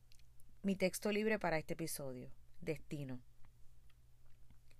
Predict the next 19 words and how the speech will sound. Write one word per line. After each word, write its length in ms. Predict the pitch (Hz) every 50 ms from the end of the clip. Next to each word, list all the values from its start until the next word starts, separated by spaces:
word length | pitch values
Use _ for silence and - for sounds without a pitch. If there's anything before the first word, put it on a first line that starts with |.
| - - - - - - - - - - -
Una 240 | 220 220 233 254 254
tarde 300 | 254 247 240 226 247 233
lluviosa 560 | 196 185 175 180 190 202 226 226 254 240 233
te 140 | - 180 160
vi 120 | 160 165
frente 320 | 160 - 175 175 165 170 165
a 40 |
mí, 200 | 151 151 151 160 - - - - - - - - - - -
reconocí 480 | - 170 - - 156 160 160 - -
tu 160 | 175 196 202 190
voz, 380 | 165 156 160 160 - - - - - - - - - - - - - - - - - - - -
un 240 | - 170 185 180 175
hola 220 | 185 185 185 170 156
con 200 | - 147 147 139
tu 120 | - 147
nombre, 400 | 139 135 135 135 131 131 131 131 - - - - - - - - - -
fue 260 | - - - 156 139
la 100 | 139 127
conexión. 560 | - 135 135 131 - - - 127 131 135 143